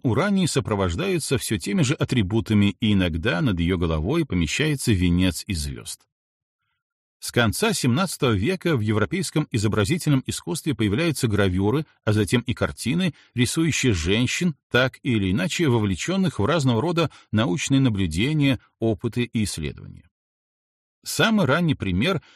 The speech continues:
гравюра конца семнадцатого века, демонстрирующая астрономические наблюдения, которые проводит польский астроном Ян Гивелий совместно со своей женой Эльжбетой.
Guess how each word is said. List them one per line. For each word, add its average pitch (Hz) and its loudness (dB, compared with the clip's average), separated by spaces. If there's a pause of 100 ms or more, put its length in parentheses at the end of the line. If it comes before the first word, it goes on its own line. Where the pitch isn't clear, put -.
(120)
гравюра 98 0
конца 107 -2
семнадцатого 110 -2
века, 104 -2
демонстрирующая 143 0
астрономические 131 0
наблюдения, 135 0 (200)
которые 196 0
проводит 165 -2
польский 175 -4
астроном 143 0 (200)
Ян 156 0
Гивелий 95 0
совместно 151 -2
со 127 -2
своей 123 0
женой 110 0 (220)
Эльжбетой. 87 -4